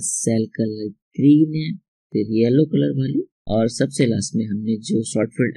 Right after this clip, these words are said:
add किया था वो रेड के लिए था, सबसे last red color वाली रोज sort होकर आ गई है। अभी जो हमने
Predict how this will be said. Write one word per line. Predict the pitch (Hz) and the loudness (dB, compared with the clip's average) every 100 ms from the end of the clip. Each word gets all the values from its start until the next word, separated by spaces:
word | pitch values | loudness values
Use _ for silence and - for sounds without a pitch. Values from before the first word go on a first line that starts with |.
| 107 | -2
add | 107 - | -2 -2
किया | 127 | -2
था | 120 | 0
वो | 131 | 0
रेड | 113 107 - - | 0 -2 -6 -4
के | |
लिए | 147 151 | -2 -2
था, | 170 196 _ _ 196 _ - | -2 -8 _ _ -20 _ -2
सबसे | 123 110 120 | 0 0 -2
last | 107 107 - - | 0 -2 -6 -10
red | 104 - | -10 -4
color | 117 107 101 | -2 0 0
वाली | 101 165 | 0 0
रोज | 123 165 - - _ | 0 -2 -6 -16 _
sort | - 120 110 101 | -4 -2 -2 -2
होकर | - 139 139 | -4 -4 -2
आ | 104 | -2
गई | 82 | -2
है। | - _ _ _ _ _ - | -8 _ _ _ _ _ 4
अभी | 117 131 185 | 6 6 6
जो | 196 | 6
हमने | 185 139 131 | 4 2 0